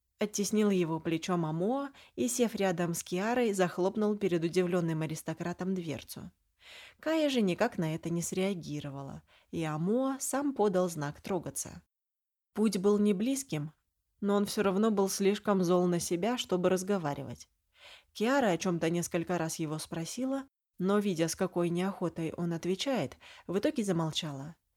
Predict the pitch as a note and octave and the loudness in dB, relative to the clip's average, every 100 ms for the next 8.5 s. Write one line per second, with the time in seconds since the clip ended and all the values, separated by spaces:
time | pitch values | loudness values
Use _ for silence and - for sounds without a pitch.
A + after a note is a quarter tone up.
0 | _ - F#3+ G#3 C#4 G#3+ F3+ F#3+ - E3+ | _ 0 2 2 0 2 2 2 0 -2
1 | D#3+ F3 E3+ D#3+ E3 F3 F#3+ G#3 C#3 - | -2 -2 0 0 0 0 0 -2 -4 -8
2 | A#2+ - _ - F#3 A3 A#3+ A#3 G#3 G3 | -12 -16 _ -6 0 0 0 -2 -2 -2
3 | F#3 - - D#3 D#3 - F3+ D3 C3+ - | -4 -6 -6 -8 -8 -6 -4 -4 -8 -14
4 | - _ _ _ _ - - - F3+ F#3+ | -20 _ _ _ _ -20 -20 -6 0 2
5 | B3 B3+ A3 - F#3 F#3+ - G#3 G#3 G3 | 0 -2 -2 -2 -2 -2 0 -2 0 0
6 | E3+ D#3+ D#3 D3+ C#3 C#3 D#3+ - F3+ - | 2 0 -2 -4 -6 -8 -10 -10 -8 -6
7 | F#3+ F#3 F3+ G3 A#3 A3 E3 D#3 F#3 F#3 | -2 -2 0 -2 -2 -2 -4 -4 -4 -4
8 | F3 D#3 C#3 C3+ D#3+ | -4 -6 -8 -10 -12